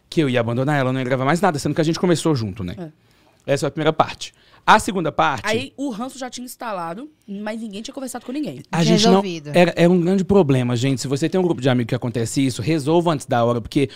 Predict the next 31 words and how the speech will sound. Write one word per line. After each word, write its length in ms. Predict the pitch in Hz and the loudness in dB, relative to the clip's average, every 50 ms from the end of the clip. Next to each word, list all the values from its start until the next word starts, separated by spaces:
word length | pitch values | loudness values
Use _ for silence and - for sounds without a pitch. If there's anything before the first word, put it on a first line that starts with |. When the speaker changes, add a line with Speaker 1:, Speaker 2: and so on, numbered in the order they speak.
| - - - | -16 -18 -8
Speaker 1:
uma 140 | - 135 143 | -2 2 2
hora 140 | 147 165 185 | 4 4 2
a 20 | |
bomba 220 | 170 160 147 131 131 | 0 -2 -6 -6 -8
explode, 420 | 113 - - 147 139 135 123 131 | -10 -4 0 4 4 4 4 4
pra 120 | 120 - 135 | 2 0 2
resolver 320 | 143 143 131 143 123 139 | 2 2 0 0 0 2
depois 260 | 131 127 113 135 127 | 0 0 0 0 0
é 60 | 135 135 | -2 0
pior. 360 | - 170 180 160 117 110 110 - - - | 4 6 6 6 6 2 -4 -10 -10 -8
Speaker 2:
É 80 | 185 | -6
Speaker 3:
Pô, 80 | 185 180 | -6 -6
Speaker 2:
isso. 80 | 165 | -8
Speaker 3:
verdade. 240 | 160 165 - 147 139 | -10 -12 -12 -12 -6
Speaker 1:
Você 100 | 127 160 | -6 -2
tem 160 | 127 175 175 | 2 2 2
que 80 | 170 202 | 2 2
encontrar 380 | 208 185 170 143 127 147 147 143 | 0 2 0 0 2 2 2 2
quem 180 | - - 175 | 0 0 2
é 40 | 196 | 2
a 60 | 233 | 0
pessoa 360 | - - 208 185 - - 165 | 0 0 -4 -2 -2 -2 -2
no 140 | 151 151 196 | 0 0 0
meio 500 | 226 240 208 151 135 131 127 123 139 143 | 2 2 2 2 2 2 0 2 0 0
que 140 | 139 - 165 | 0 0 -4
fica 260 | - - 160 - 175 | -2 -2 -2 2 2
ali 240 | 165 156 147 131 135 | 2 2 2 -2 -2
levando 340 | 143 151 135 156 156 160 165 160 | 0 0 0 0 0 0 0 0
coisa 320 | - 147 135 131 127 139 | 0 0 0 0 0 -2
e 20 | |
trazendo. 560 | - 156 160 196 190 151 143 139 127 123 113 | -4 -2 -2 -2 -4 -2 -2 -4 -4 -4 -6